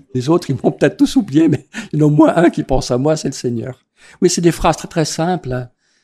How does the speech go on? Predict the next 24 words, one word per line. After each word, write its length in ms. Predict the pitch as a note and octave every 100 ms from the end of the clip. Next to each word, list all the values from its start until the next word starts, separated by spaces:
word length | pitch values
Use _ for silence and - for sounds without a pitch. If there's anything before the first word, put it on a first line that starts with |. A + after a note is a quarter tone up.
| -
mais, 180 | D#3 E3
mais 100 | C3+
c'est 140 | D#3
tellement 280 | F#3 E3+ C3+
fort, 440 | - - G3+ D3
vous 60 | -
voyez, 260 | A#2 A#2+ C3
c'est 140 | C#3+
parole 260 | D#3 D3+ C3+
de 120 | B2
Dieu, 240 | B2 G3
hein. 200 | B2+ C#3 - _ _
Puis 160 | - D#3+
c'est, 160 | C#3+ -
et 120 | F#3+
puis 140 | - E3+
c'est, 180 | G3
c'est 140 | F3+ D#3
une 60 |
parole 180 | D3+ E3
de 80 | D3+
Dieu 200 | C#3 G3
qui 140 | -
est, 80 | C3+